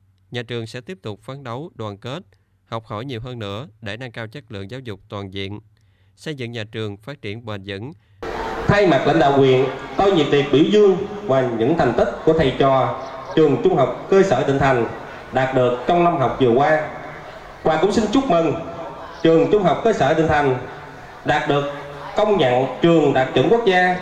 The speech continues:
Speaker 2: sau hai mươi năm xây dựng và phát triển. Nhân buổi lễ hôm nay, tôi xin chân thành cảm ơn lãnh đạo tỉnh, nhất là Sở Giáo dục và Đào tạo tỉnh An Giang, đã quan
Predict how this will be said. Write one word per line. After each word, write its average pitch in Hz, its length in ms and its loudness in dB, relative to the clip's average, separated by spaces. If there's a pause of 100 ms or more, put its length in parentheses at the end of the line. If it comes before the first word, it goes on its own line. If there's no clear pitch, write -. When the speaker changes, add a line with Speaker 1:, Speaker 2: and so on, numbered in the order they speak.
(160)
Speaker 2:
sau 185 220 2
hai 180 260 0
mươi 170 80 4
năm 175 280 2
xây 175 160 2
dựng 123 300 2
và 117 140 2
phát 143 180 -2
triển. 107 220 2 (1080)
Nhân 180 180 4
buổi 165 120 4
lễ 143 140 2
hôm 175 140 4
nay, 165 420 4 (840)
tôi 180 100 2
xin 185 260 4
chân 190 120 2
thành 135 200 2
cảm 160 140 4
ơn 170 260 4 (540)
lãnh 131 140 0
đạo 131 180 4
tỉnh, 131 300 4 (340)
nhất 254 180 2
là - 160 2
Sở - 160 2
Giáo 190 140 6
dục 120 160 4
và 123 120 4
Đào 113 200 2
tạo 110 380 2 (120)
tỉnh 135 140 2
An 165 160 4
Giang, 156 500 4 (400)
đã 143 200 4
quan 208 120 4